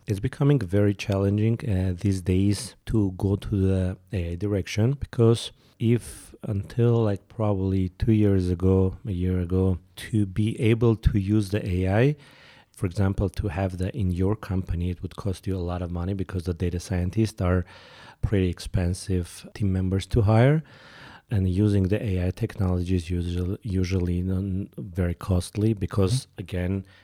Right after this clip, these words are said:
Speaker 1: it was, uh, cost the company a lot of money to develop this kind of technologies. But after the Chat G P T, the dolly, this kind of generative A I, a lot of, like, a,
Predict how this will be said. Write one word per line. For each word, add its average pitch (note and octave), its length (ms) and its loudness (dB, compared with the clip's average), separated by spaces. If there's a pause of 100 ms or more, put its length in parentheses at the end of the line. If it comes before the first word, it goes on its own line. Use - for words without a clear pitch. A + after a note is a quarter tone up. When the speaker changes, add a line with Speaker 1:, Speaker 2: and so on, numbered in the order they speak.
(100)
Speaker 1:
it - 140 -18
was, F#2 180 -12 (160)
uh, A#2 200 -10
cost - 260 -6
the G2+ 60 -6
company F#2 420 -8
a - 20 -6
lot F2 200 -8
of E2+ 60 -6
money F2 280 -8
to G2+ 160 -8
develop F2+ 400 -8
this A#2+ 100 -10
kind C3+ 220 0
of C#3 80 -2
technologies. C3+ 680 4 (560)
But A2 420 4 (140)
after A2+ 480 2
the G#2+ 160 4
Chat G#2 320 2
G G2 160 0
P F#2+ 200 -2
T, G#2 280 0
the F#2 160 2
dolly, G2 640 4
this F#2 200 -4
kind F#2+ 240 -2
of E2+ 120 -6
generative G2+ 640 0
A F#2 220 2
I, F#2 320 2
a G#2+ 40 -6
lot F2+ 260 0
of, F2+ 140 -2
like, F2 200 -4
a, E2+ 60 -6